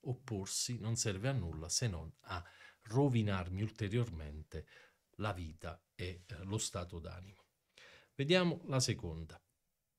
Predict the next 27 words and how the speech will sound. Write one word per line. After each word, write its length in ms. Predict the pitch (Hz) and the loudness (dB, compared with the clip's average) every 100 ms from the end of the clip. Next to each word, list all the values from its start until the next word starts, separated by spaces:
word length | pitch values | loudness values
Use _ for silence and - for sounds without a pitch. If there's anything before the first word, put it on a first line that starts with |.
| _ _ - _ - | _ _ -20 _ 4
Apprendere. 1120 | 156 156 - 127 113 107 98 104 101 98 - _ _ - | 4 4 4 6 6 4 0 0 0 -2 -8 _ _ 0
Eh 300 | 131 123 113 | 4 6 6
sì, 240 | - 113 | 4 4
facile 480 | 123 120 110 107 95 | 6 6 6 0 0
dire 220 | 95 95 | 0 -2
"apprendi 580 | 90 - 104 101 98 90 | -4 -2 0 2 0 0
dalle 300 | 90 87 90 | 0 0 -2
difficoltà". 920 | 90 - 87 90 87 90 95 87 107 | -4 -6 -8 -6 -8 -6 -2 0 2
Eh 220 | 117 113 | 2 2
sì, 420 | 107 113 107 98 - - - | 0 0 0 -2 -6 -20 -18
che 160 | - 117 | -6 0
cosa 260 | 120 - | 2 2
c'è 220 | 113 113 98 | 2 2 2
da 120 | 95 | -2
apprendere? 580 | - - 87 82 85 92 | -4 -6 -4 -2 -6 -4
C'è 220 | - 123 | 0 2
sempre 600 | - - 135 113 - 87 | 4 6 8 6 2 -6
qualcosa 540 | 95 90 - 101 - | -4 -6 -4 -4 -4
da 120 | 87 85 | -4 -6
apprendere 600 | - 143 156 156 143 101 | 0 0 2 0 0 0
e 60 | |
da 140 | 82 82 | -2 -4
apprendere. 600 | - - 80 80 80 - - - _ _ - | -6 -8 -6 -6 -10 -12 -20 -20 _ _ 4
Non 360 | 123 170 170 156 | 8 8 8 6
esiste 560 | 135 147 117 - - | 6 4 4 2 0
alcuna 880 | 87 87 - 135 135 104 87 87 _ | -2 -4 -2 0 4 2 2 -4 _
esperienza 1300 | - 113 - - 101 87 101 127 139 131 - 139 | 0 0 0 -2 -4 -2 2 2 2 0 0 0